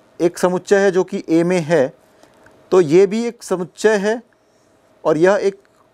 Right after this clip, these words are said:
और समुच्चय का उपसमुच्चय है। तो इस तरीके से यह कथन भी सत्य है। ए जो है वो समुच्चयों का समुच्चय है,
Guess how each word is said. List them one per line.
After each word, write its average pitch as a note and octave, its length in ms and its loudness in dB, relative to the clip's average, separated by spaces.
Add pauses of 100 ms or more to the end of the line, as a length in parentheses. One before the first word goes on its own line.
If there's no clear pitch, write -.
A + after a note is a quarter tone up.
(100)
और G#3 180 2
समुच्चय F3+ 460 -6
का F#3 220 -4 (360)
उपसमुच्चय C3+ 540 -4
है। F#2 180 -12 (480)
तो - 100 -10
इस F#3 180 0
तरीके G3 360 2
से F3+ 200 -6 (420)
यह D#3 320 -2
कथन E3 420 -2
भी D#3 260 -8 (380)
सत्य - 380 -4
है। G2 200 -10 (1500)
ए G3 140 8
जो G3+ 120 4
है G3+ 100 4
वो G#3+ 120 2
समुच्चयों F#3+ 540 2
का A3+ 140 0
समुच्चय B2+ 460 -6
है, F#2+ 200 -14